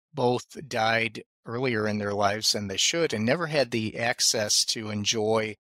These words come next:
their senior years like they should have. And so I spent a lot of time working in the field of aging to provide older adults an opportunity to really experience that third age of life.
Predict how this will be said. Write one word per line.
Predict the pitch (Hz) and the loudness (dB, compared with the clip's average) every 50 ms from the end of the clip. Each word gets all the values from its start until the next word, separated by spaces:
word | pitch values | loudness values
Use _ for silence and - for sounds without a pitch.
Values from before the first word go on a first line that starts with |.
| _ _ | _ _
their | - 127 120 117 113 110 | -8 -4 -2 0 0 2
senior | 110 - - - 135 123 123 117 104 101 | 0 0 0 2 2 2 2 0 -2 -6
years | 98 101 107 110 110 110 101 98 98 - - - - _ | -8 -6 -4 -2 -2 -2 -2 0 0 0 0 0 -2 _
like | - 107 104 98 - | -4 -4 -4 -4 -4
they | - 98 92 | -4 0 2
should | - - - 107 101 - | 2 4 2 2 -2 -2
have. | 104 98 90 92 - | 0 0 0 0 -2
And | - 107 - | -4 -4 -2
so | - - 135 127 | 0 2 2 2
I | 123 | 2
spent | - - - - 139 139 139 | 2 0 0 0 -2 -2 -2
a | 117 | -2
lot | 117 117 117 120 | 0 0 0 0
of | 120 - | 0 -2
time | - - 117 117 113 113 110 _ _ _ _ _ _ _ _ _ _ _ 104 104 - | -2 0 0 0 0 -2 -6 _ _ _ _ _ _ _ _ _ _ _ -20 -12 -6
working | 131 127 120 - - 135 123 113 | -4 -4 -4 -2 0 2 4 4
in | 107 107 107 107 - | 4 2 0 -2 -4
the | - 110 | -6 -8
field | - - - 127 120 113 | -4 0 2 2 4 4
of | 120 101 - | 2 0 0
aging | 107 107 117 110 - - 98 95 95 98 104 | 0 0 2 4 2 2 2 2 -2 -2 0
to | - - - 117 104 101 101 | 0 0 0 0 -2 -6 -10
provide | - - - 110 98 - 104 101 104 104 104 104 101 - - _ _ _ _ _ _ - | -12 -12 -10 -10 -6 -2 0 2 2 2 2 0 -4 -8 -16 _ _ _ _ _ _ -6
older | - 127 131 117 120 110 | -4 -4 -2 0 2 2
adults | 104 101 101 107 104 107 110 - - - | 2 2 2 2 2 2 2 4 4 4
an | 110 104 | 4 2
opportunity | 101 101 - - 104 - - - 113 107 107 107 104 101 | -2 -2 -4 -4 -4 -2 -2 0 0 0 0 0 0 0
to | 98 - - - 113 104 101 101 | 2 0 0 0 0 -4 -6 -8
really | 101 113 117 104 104 101 104 104 101 98 - - | -10 -10 -6 -4 -4 -2 -2 -2 -4 -4 -6 -8
experience | 113 104 - - - - - 123 110 110 113 107 104 101 101 101 92 - - - - - _ _ _ _ _ _ - | -6 -2 0 0 0 0 -2 -4 -4 -2 0 0 2 2 2 2 2 2 0 0 0 -4 _ _ _ _ _ _ 0
that | 127 107 101 - _ _ _ _ | 0 0 0 -2 _ _ _ _
third | - 120 117 117 120 117 117 110 - - | -2 0 2 2 2 2 0 -2 -4 -2
age | - 107 107 107 110 110 107 98 101 - - - - - - - - | 0 0 2 2 4 2 2 0 0 0 0 0 0 -2 -8 -14 -12
of | 104 98 - - | -12 -10 -8 -4
life. | 107 101 101 104 101 95 - - - - | 0 0 2 2 0 -2 -6 -10 -14 -14